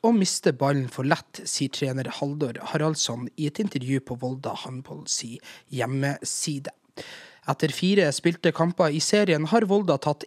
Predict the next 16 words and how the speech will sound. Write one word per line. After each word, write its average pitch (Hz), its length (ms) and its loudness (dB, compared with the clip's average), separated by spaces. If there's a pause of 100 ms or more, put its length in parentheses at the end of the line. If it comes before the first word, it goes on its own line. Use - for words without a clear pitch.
(120)
én 190 240 4
seier 135 540 2
og 196 180 2
to 170 240 4
poeng. 135 400 -2 (160)
De 135 180 -6
står 139 300 -4
på 135 80 0
en 117 80 -6
tiendeplass 208 800 -2 (100)
på 127 240 -12
tabellen. 131 480 -4 (1040)
Hødd 220 220 6 (100)
tok 214 240 2 (160)
førsteplass 208 540 2 (100)
i 214 60 4